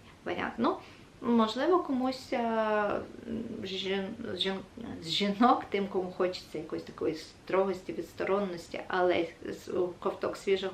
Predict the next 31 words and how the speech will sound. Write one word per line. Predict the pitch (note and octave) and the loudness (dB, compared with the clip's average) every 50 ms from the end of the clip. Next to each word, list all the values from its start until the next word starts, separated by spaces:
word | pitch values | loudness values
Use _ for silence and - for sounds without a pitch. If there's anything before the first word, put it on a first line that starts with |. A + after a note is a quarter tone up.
| - - | -6 -4
повітря, | G3 F3+ G3+ C#4 D4+ D4+ - - F#3+ - | -4 -2 -2 -2 -2 -2 -2 -4 -4 0
так. | D#3+ D3+ D3+ - - - - - - - - - | 0 0 0 -2 -8 -12 -12 -10 -10 -10 -8 -2
Але, | - A3+ B3+ C4 B3+ B3+ - - - - - - - | 2 6 6 6 6 6 0 -8 -14 -18 -16 -8 0
ну, | B3+ C#4 C#4+ C4+ - A#3 - | 4 4 6 4 4 -2 -2
так, | C4 B3+ | -2 -2
щоб | - - A#3 - - - | 0 0 -2 -2 -4 -10
прям | - - A#3+ B3 A#3+ A3+ | -2 0 2 4 4 4
дощ | G#3 F#3+ F3+ G#3+ A#3 C#4 C#4+ C4+ - - | 2 4 2 4 6 6 6 4 2 0
я | A#3 A3 | -2 -2
там | - G#3+ G#3 G3+ G3 | -2 -2 -4 -4 -4
чула, | - - - A3+ A3 G#3 G3 F#3+ F#3+ F#3 - - - - - - | -6 -2 0 2 2 2 2 2 0 -2 -4 -10 -12 -14 -10 -2
або | - - G3 F#3 G3+ G#3+ A3 - - - | 2 2 2 4 2 2 2 2 2 2
Ангеліку | A3 G#3+ G3+ G3 G#3+ A3+ A#3+ A3+ A3+ - A3 | 2 0 0 2 4 4 4 4 2 -2 -2
таку | - - - - A3+ | -4 -2 -2 -2 0
зелену | G#3 A3 A#3 A3+ G3 G3 A#3 B3 A#3+ A3 | 4 6 6 6 6 6 6 6 4 2
пронизливу, | A3+ - A3 G#3+ G3+ G3 F#3+ F#3 F#3 G3 F3+ F3+ F#3+ | 0 0 -2 0 2 2 2 0 2 0 -2 0 0
ні. | F#3+ F#3 F#3 F3 E3 - - - - - - - - | -2 0 -2 -4 -4 -6 -10 -12 -20 -20 -20 -18 -12
Для | - - G#3 | -6 -2 4
мене | G#3+ C#4+ F#4 G4+ D#4+ | 6 6 6 6 4
це | A#3 - A3+ | 2 0 -2
такий | - A#3 - - G3+ F#3+ - - - - - - - - - - - - - - - - - - - - - - | -2 -2 -2 0 -2 -2 -2 -6 -16 -20 -20 -20 -20 -20 -20 -20 -20 -20 -20 -18 -16 -14 -14 -14 -14 -14 -6 4
сизий, | - A3+ A3+ A3 - E3 D#3+ - - - - - - - - - - - - | 8 10 10 10 8 4 -2 -2 -2 -8 -16 -20 -20 -20 -20 -20 -16 -4 2
сизий, | A3 G#3+ G#3+ A#3 B3 C#4 - - - - - | 2 2 2 2 -2 -4 -4 -10 -16 -8 -4
сивий, | G#3+ G3 A3 - - - G#3 | -4 -4 -4 -4 -8 -6 -4
<laughs> | - - | 0 2
ну, | C#4 B3+ C4+ C#4+ | 4 6 6 6
не | A#3+ B3+ A#3 | 6 4 2
сивий, | - - - C4+ B3 A3+ F#3+ F#3+ F#3+ F#3 - | 0 -2 0 4 4 6 6 4 2 0 -2
сизий, | - B3+ C4 B3+ - A3 G3+ A3+ A#3 - - - - | -2 -2 -2 0 0 -2 0 0 -4 -4 -6 -6 -2
сірий | C4 A#3+ B3 G#3+ G3 F3 - - G3 - E3+ | 0 2 4 6 4 4 2 0 -2 0 2
аромат. | E3 F3+ F3 F3 F3 D#3+ D3+ | 2 2 2 2 0 -2 -2